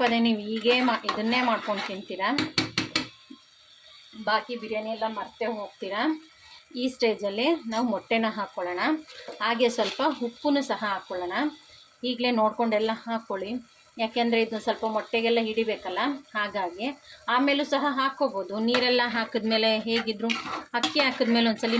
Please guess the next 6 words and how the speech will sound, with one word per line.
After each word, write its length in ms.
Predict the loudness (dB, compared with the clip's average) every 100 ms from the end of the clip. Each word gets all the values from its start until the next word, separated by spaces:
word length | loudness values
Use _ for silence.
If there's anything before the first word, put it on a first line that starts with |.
| 2
ನೋಡ್ಕೋಬೇಕಾಗ್ತದೆ 840 | 2 0 0 2 0 0 0 2 0
ಉಪ್ಪು, 240 | -2 -6 -6 -2
ಖಾರ 200 | 0 2 2 0
ಎಲ್ಲ. 140 | 0 0 -2 -4 -8 -8 -8 -12 -14 -8 -6 -6 -10 _ -6 0
ಇವಾಗ 220 | 0 0 -2 -2 -6 -8 -20 -18 -2
ನಾವು 220 | 0 2